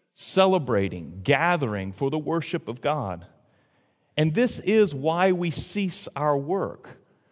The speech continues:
We cease in order to celebrate, to engage another kind of work that God has set us apart for,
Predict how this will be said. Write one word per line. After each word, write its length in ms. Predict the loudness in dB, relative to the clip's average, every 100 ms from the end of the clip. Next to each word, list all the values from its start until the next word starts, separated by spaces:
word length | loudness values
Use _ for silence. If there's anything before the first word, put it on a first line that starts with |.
| _
We 160 | 0 2
cease 460 | 2 2 2 2
in 120 | 2 2
order 220 | 4 2
to 160 | 0
celebrate, 580 | 0 4 6 6 6 4
to 120 | 4 2
engage 400 | 6 6 6 4
another 480 | 2 4 4 2
kind 440 | 0 -2 0 2 2
of 160 | 0
work 320 | 0 0 0 -2 -20 -2
that 100 | 2
God 320 | 6 6 6
has 180 | 4 2
set 280 | 2 4 4
us 140 | 2
apart 460 | -4 -4 -4 -4 -6
for, 440 | -8 -6 -6 -10